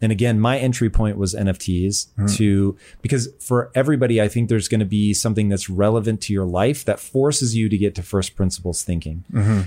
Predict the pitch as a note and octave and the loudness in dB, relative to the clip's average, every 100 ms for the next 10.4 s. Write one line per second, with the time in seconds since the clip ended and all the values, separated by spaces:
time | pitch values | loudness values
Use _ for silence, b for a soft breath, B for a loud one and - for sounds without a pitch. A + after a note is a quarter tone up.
0 | - - G#2 F#2+ B2 C#3 - A2+ F#2 G2 | -4 0 2 2 2 0 0 0 0 2
1 | A2 A2+ F#2 F#2 G2+ G#2 F#2 F2+ - F#2 | 2 4 2 0 2 2 0 -4 -2 -4
2 | E2 C#3 F2 - F#2+ F2+ A#2 C3 B2+ G2+ | 0 0 0 -4 -8 -2 0 2 0 -2
3 | G2 F#2+ F2+ F#2 G2+ F#2+ F#2 F2+ F2 F#2 | -2 -2 -2 -2 0 2 0 0 0 -2
4 | E2+ F2 G2+ - _ - A2 G#2+ G#2 G2+ | -4 -4 -8 -14 _ -2 0 2 0 -2
5 | - b b G2+ G2+ F#2+ F#2 F#2 - - | -8 b b -2 0 2 2 -2 -4 -6
6 | G2+ F#2 F2 - D3+ - D3+ B2 A#2+ A2 | -4 -4 -4 -2 0 0 0 0 2 2
7 | G#2 A2 A2+ E2 D#2+ D3+ - b b b | 2 2 2 -2 -4 -6 -10 b b b
8 | b G2+ A#2 A2 G#2 B2+ A#2+ G2+ A2 G#2+ | b 2 4 4 4 4 2 2 0 0
9 | C3 D3+ - - G#2+ G#2 G2 - F#2+ F#2 | 2 0 0 0 2 2 2 0 0 2
10 | F#2+ F#2 F#2+ | 2 2 0